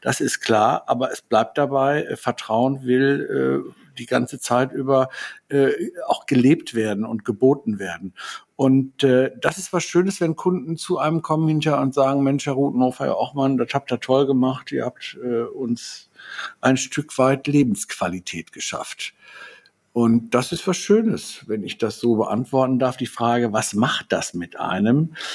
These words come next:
Ähm, das ist schon schön, wenn man sieht, man begleitet Menschen, äh, und bietet denen ein Stück weit Lebensqualität. Und Sicherheit ist ja auch etwas, was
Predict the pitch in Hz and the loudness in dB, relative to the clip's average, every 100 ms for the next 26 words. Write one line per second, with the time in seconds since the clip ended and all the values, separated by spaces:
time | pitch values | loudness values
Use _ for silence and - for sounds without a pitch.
0 | - - - - 135 127 123 120 120 120 | -10 -12 -12 0 2 6 6 6 4 -2
1 | - - - 180 - 170 156 - 175 170 | -4 0 0 -2 0 0 0 4 4 4
2 | 156 156 151 135 151 165 165 - 139 143 | 2 2 2 0 -2 -2 -4 0 0 0
3 | 135 135 123 127 151 151 113 123 139 - | -2 -2 4 4 4 -2 -2 0 0 -2
4 | - 151 156 147 139 143 139 107 151 131 | -2 0 0 -4 -2 0 0 -2 -4 -4
5 | _ _ - 165 151 143 - 147 143 151 | _ _ -14 -4 -2 -2 0 2 4 2
6 | 143 143 139 - 151 - 151 175 180 98 | 2 -2 0 -2 0 0 2 4 2 2
7 | - - - - 80 80 - - - - | -4 -8 -6 -8 -12 -12 -14 -12 -12 0
8 | 143 127 135 156 165 151 165 151 - 151 | 2 4 2 2 2 2 0 -4 -4 -4
9 | 135 - 151 - 147 - 135 139 - | -4 -6 -8 -4 -6 -4 -6 -6 -10